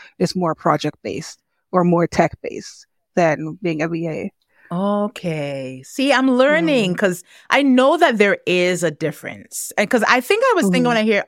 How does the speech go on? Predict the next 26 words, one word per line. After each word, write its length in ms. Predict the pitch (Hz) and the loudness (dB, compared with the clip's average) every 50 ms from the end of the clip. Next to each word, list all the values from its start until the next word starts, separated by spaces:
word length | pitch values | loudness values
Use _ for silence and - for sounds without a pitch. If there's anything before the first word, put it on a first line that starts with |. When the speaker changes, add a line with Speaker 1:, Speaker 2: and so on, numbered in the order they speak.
| _ | _
Speaker 2:
online 420 | - 190 190 185 185 180 180 180 170 | -2 -2 0 0 0 0 0 -2 -2
business 380 | 143 156 151 - 165 160 - | -4 -4 -6 -6 -8 -10 -6
manager 760 | 165 160 151 151 151 151 147 - 151 147 147 143 143 139 139 - _ _ _ _ _ _ _ _ _ _ _ - | -6 -4 -4 -4 -4 -4 -4 -4 -2 -2 -2 -2 -4 -4 -6 -8 _ _ _ _ _ _ _ _ _ _ _ 0
is 240 | - 196 185 165 | 0 0 0 2
they're, 240 | 147 202 208 208 202 | 2 2 2 2 2
they're 160 | 185 175 196 | 2 0 0
coming 400 | 190 - - 226 202 196 190 190 | 0 0 0 0 0 2 2 0
in, 300 | 180 175 170 170 165 170 | 0 0 0 0 0 0
they're 120 | 170 175 160 | 0 0 -2
t-, 200 | - _ - 202 190 - - - _ | -2 _ -6 -6 -6 -8 -10 -12 _
taking, 380 | - 202 196 - 185 175 175 170 | -4 -4 -2 0 0 0 0 0
like, 260 | 160 156 156 - - _ | -2 -2 -4 -4 -6 _
getting 320 | - 220 226 233 220 190 | 0 2 4 4 2 2
a 80 | 208 202 | 0 -2
full 360 | - - - 269 240 233 254 | -2 0 2 4 4 4 4
view 540 | 220 175 147 185 220 226 220 196 185 180 175 - | 2 0 0 2 4 4 4 4 4 2 2 2
of 160 | - 185 170 | 2 0 2
your 80 | 190 175 | 0 0
business 500 | 156 - 160 160 156 - 160 151 156 - | 0 0 0 -2 0 0 0 0 0 -2
and 140 | - - 165 | -2 -2 0
then 140 | 170 165 156 | 0 0 0
being 180 | 151 175 170 170 | 0 0 0 0
able 160 | 165 156 160 | 0 0 0
to 80 | 160 | -2
say, 340 | 151 - - 175 165 160 160 | -2 -2 0 0 0 0 0
"Here 680 | 156 151 - 208 202 190 185 185 185 185 180 175 175 170 | -2 -4 -2 0 0 2 2 2 2 2 2 2 2 2